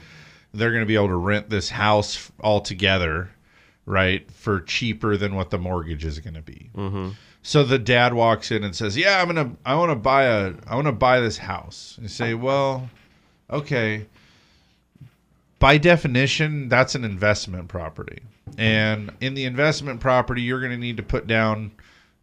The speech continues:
Speaker 1: X amount of dollars, and the interest rate and closing costs reflect the risk of an investment property." Say, "Well,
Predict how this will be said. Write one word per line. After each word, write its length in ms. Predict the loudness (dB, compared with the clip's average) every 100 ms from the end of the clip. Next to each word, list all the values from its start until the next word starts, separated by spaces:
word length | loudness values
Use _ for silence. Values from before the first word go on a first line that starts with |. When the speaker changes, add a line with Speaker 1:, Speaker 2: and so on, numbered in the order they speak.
| -2
Speaker 1:
X 240 | 0 -2
amount 280 | -6 -4 -4
of 80 | -2
dollars, 680 | 0 0 0 -2 -6 -12 -10
and 480 | -4 -2 0 -4 -8 -8
the 160 | -4
interest 380 | -2 -2 -6 -2
rate 180 | -2 -2
and 80 | -6
closing 460 | 0 2 0 -2
costs 460 | 0 2 2 0 -8 -16 -20 -6
reflect 760 | -4 -4 0 2 2 -4 -20 -14
the 160 | -2 0
risk 440 | 2 2 0 -4
of 120 | -4 -4
an 80 |
investment 500 | -6 -4 -6 -6 -10
property." 460 | -8 -8 -8 -14 -16 -20 _ _ _ -20 -20 _ _ _ -8
Say, 260 | 0 2
"Well, 480 | 4 2 2 0